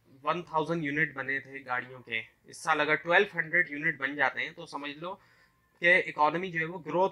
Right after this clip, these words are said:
हुई है, ग्रो हुई है economy। तो ये हुआ lesson number टू complete। So now the lesson number three, जिसका title है Demand, Supply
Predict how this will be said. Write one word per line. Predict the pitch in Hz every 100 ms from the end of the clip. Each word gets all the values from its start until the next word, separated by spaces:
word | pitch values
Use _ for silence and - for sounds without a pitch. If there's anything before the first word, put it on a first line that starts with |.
| -
हुई | 147 123
है, | 113 -
ग्रो | 143 156 180
हुई | 151 135
है |
economy। | 127 117 117 117 117 _ _ _ _ - _ _ _ _ _ _ _ _ - -
तो | 147
ये | 175
हुआ | 175 180
lesson | 170 151 170
number | 151 139 143
टू | 147 139
complete। | 113 143 135 131 110 - _ _ _ _ _ - 64 _ _ _ _ _ _ _ _ _ _ _ _ _ _ _ -
So | -
now | 170 170
the | 180 185
lesson | 170 160
number | 180 175 170
three, | 165 165
जिसका | 165 160 165
title | 151 147 160 156
है | 151 156
Demand, | 147 147 160
Supply | 165 151 151